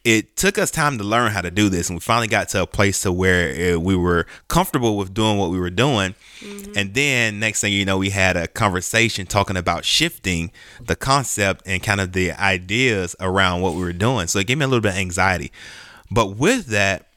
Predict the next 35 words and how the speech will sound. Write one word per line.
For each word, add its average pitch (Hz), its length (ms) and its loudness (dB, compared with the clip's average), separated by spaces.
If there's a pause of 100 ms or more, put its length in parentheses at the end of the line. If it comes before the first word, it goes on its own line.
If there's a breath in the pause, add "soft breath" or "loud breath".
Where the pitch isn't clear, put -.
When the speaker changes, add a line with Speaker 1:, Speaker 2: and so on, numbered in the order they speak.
(640)
Speaker 1:
anytime 135 640 0
that 98 160 0
I 98 80 2
have 98 220 0
anxiety, 92 480 2
I 80 80 -4
always 101 260 0
try 98 120 -2
to 87 60 -4
figure 95 300 0
out 87 160 2
a 85 40 -4
way 85 440 -6 (260)
to - 300 -4
address 92 520 -2
it, 76 240 -8
to 90 200 0
approach 98 460 2
it, 80 100 -4
to - 120 -2
overcome 95 600 2
it. 62 160 -6 (100)
Speaker 2:
Yeah. 175 300 -8 (560 loud breath)
Speaker 1:
And 101 640 0
during 151 320 0
that 107 200 -2
process, 101 840 0 (300 loud breath)
I 123 60 -2
started 143 340 0
talking 123 320 0
to 123 120 -4
myself, 95 680 0
a-, 107 60 -4
and, 95 480 0
and 95 340 0